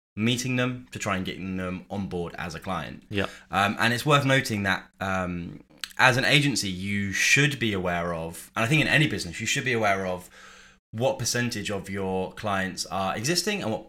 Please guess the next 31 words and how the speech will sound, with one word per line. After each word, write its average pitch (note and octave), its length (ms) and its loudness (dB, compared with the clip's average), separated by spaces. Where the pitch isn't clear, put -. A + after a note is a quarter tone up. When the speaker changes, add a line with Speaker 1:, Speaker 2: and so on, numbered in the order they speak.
Speaker 1:
percentage G2 320 -6
are F#2+ 40 -4
new. E2+ 260 -6
Speaker 2:
Yeah. G#2 140 -4
Speaker 1:
So C#3 160 0
we E3 240 4
aim, B2 440 2
um, G2+ 320 -2
as G#2 140 -2
an A2+ 80 -6
average, D#3 480 2
our F2 140 -2
targets B2+ 380 2
are G#2+ 40 -6
set, - 260 -2
and G2 80 -4
we G2+ 80 -6
have G2 120 -8
thirty C3+ 400 -2
percent F#2+ 500 -6
new A2+ 220 2
turnover A2+ 680 0
compared F#2+ 300 -8
to F#2 360 -8
seventy G2+ 280 -6
percent - 420 -6
externing F2 440 -6
tu-, - 160 -12
ex-, F#2 280 -10
existing F#2 640 -8
turnover. C#2 540 -10